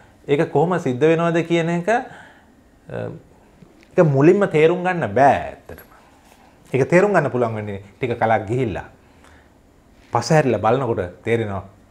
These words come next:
මෙතනින් තමයි මේක වෙනස් වුනේ කියලා. අපි කරන හුඟක් දේවලුත් එහෙමයි. අපි කියන දේවලුත් එහෙමයි හුඟක් දේවල්. <laughs> ඒවා ඍජු ප්‍රකාශ නෙමෙයි. ඉතින් ඒක නිසා, අ, අපි යෝජනා කරනවා ඔබට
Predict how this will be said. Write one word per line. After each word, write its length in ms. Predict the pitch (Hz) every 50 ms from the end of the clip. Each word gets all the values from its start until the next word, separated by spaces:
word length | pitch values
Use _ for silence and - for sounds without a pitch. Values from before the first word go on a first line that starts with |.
| _ _ _ - - _ -
මෙතනින් 360 | 107 123 123 143 143 135 113
තමයි 300 | 113 107 101 98 95 90 92 - -
මේක 140 | 107 107 101 107
වෙනස් 260 | 104 113 117 113 -
වුනේ 180 | 120 101 90 82 -
කියලා. 180 | - 76 - - - _ _ - - - - - _ _ _ _ _ _ _ _ _ _ _ _ _ _ _ _ _ _ _ _ _ _
අපි 200 | - - - 127
කරන 220 | - 139 147 165
හුඟක් 300 | 175 160 160 170 170 156
දේවලුත් 340 | 147 147 143 131 123 127 -
එහෙමයි. 360 | 131 139 139 135 113 82 71 65 - - - _ _ _ _ - - -
අපි 160 | 127 139 156 143 127 - - - - - - - -
කියන 240 | - 185 190 190
දේවලුත් 400 | 180 170 170 170 160 160 151 -
එහෙමයි 300 | 165 147 156 151 143 123
හුඟක් 300 | 117 123 120 117 113 113
දේවල්. 360 | 107 113 101 98 87 85 - - - - - - - - - - - - - - - -
<laughs> 840 | - - - 123 - - - 113 - - - - - - - -
ඒවා 160 | 127 117 101 - - -
ඍජු 260 | - 117 117 123 135
ප්‍රකාශ 380 | 135 - 127 - 127 127 127 123
නෙමෙයි. 480 | 131 117 117 117 117 110 92 76 71 - - - _ - - - - - -
ඉතින් 140 | - 123 143
ඒක 120 | 147 143
නිසා, 300 | 175 165 170 147 113 110 110 - - - - - - - - _ _ _ _ -
අ, 360 | 127 117 113 110 110 110 113 -
අපි 180 | - 120 120
යෝජනා 320 | 127 131 135 143 165 151 131
කරනවා 240 | 127 120 107 107 101
ඔබට 260 | 92 95 - 92